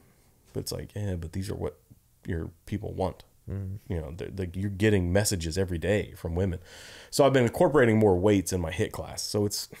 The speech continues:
Speaker 1: so I'll do a cardio, a weight, and a core at each station. There'll be six stations, three exercises per station, thirty seconds on, ten seconds off. So you're constantly moving.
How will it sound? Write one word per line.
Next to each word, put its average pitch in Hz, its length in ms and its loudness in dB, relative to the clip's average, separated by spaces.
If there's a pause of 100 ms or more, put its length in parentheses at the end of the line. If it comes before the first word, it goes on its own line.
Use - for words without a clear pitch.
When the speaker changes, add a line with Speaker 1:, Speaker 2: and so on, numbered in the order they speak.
(840)
Speaker 1:
so 139 120 4
I'll 131 80 6
do 131 120 8
a 110 40 6
cardio, 143 800 6
a 107 80 2
weight, 98 420 4
and 95 100 -4
a 82 40 -2
core 85 360 2
at 87 80 2
each 92 200 -2
station. 87 360 -2
There'll 95 80 -8
be 98 60 -8
six - 320 -2
stations, 95 460 0
three 101 220 0
exercises 85 640 -2
per - 160 -10
station, 123 560 2 (340)
thirty 131 300 6
seconds 101 380 4
on, 92 180 2
ten 90 200 -2
seconds 80 280 -4
off. - 120 -10
So 87 120 -4
you're 101 180 2
constantly - 640 -6
moving. 92 380 -4